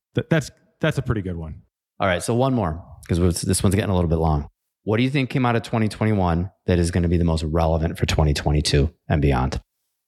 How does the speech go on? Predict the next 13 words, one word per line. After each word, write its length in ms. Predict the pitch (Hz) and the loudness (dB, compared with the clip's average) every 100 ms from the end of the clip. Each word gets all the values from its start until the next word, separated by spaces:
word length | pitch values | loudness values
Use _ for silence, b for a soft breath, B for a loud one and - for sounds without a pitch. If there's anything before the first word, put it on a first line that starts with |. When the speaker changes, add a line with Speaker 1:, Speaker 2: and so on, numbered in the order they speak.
| _ _ _ - | _ _ _ -6
Speaker 2:
I'll 100 | 98 | -4
start 260 | - 104 90 | 0 2 2
it 80 | |
off. 200 | 82 76 | 0 0
Why 120 | 87 80 | 0 0
not? 180 | 80 - _ _ - | 0 -4 _ _ -2
I'm 140 | 117 | 0
gonna 160 | 123 117 | 0 0
go 120 | 117 | 0
back 400 | 113 107 104 - | 0 -2 -4 -8
to, 500 | - 113 104 101 104 - | -4 0 2 2 0 -2
and, 180 | 156 - | -6 -4
and, 200 | 170 165 | 0 0